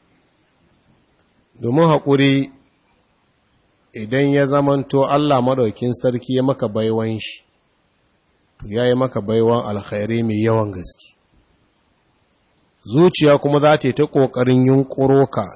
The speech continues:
cewa ka, ka, ka ɗan taɓa dai gajen haƙuri. To, in ka durmushe ta, sai wani hadisin Annabi ya zo ya ce, "Kai mai ƙarfi ne, ka zama mada cikin barada."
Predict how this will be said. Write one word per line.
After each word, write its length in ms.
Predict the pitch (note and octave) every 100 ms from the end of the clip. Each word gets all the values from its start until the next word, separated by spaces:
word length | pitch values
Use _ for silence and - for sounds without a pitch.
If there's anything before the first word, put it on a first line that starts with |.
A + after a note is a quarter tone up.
| -
cewa 360 | - B2+ A2+ G#2+
ka, 160 | - - _ _ _ _ _ _ _ _ _
ka, 120 | - F#3+ - _ _ _ _ _ _
ka 100 | -
ɗan 180 | F#3 E3+
taɓa 320 | E3+ F#3 D3 B2+
dai 240 | C3+ B2+ - - _ _ _ B2
gajen 300 | C3+ C3 D3
haƙuri. 280 | C3 A#2+ _ _ _ _ _ - - - _
To, 60 | A#2+ D3
in 80 | D3
ka 120 | D#3+
durmushe 560 | D3+ E3+ E3 B2 A#2+ A#2+
ta, 100 | B2
sai 140 | -
wani 200 | C3+ C#3+
hadisin 420 | C#3 A#2+ C3+ C3 A#2+
Annabi 340 | A2+ B2+ A#2+
ya 60 | A2
zo 100 | G#2+
ya 60 | B2+
ce, 160 | A#2+ A#2+
"Kai 260 | - D#3
mai 160 | D3+ B2+
ƙarfi 420 | - G#2+ - A2 G2+
ne, 80 | E2+ _ _ _ _ _ _ _
ka 220 | - B2+ B2+
zama 260 | C3 C3
mada 540 | B2+ A2+ G2 F#2+ B2 B2
cikin 400 | - - B2+ A#2
barada." 440 | A#2 A2+ F#2+ E2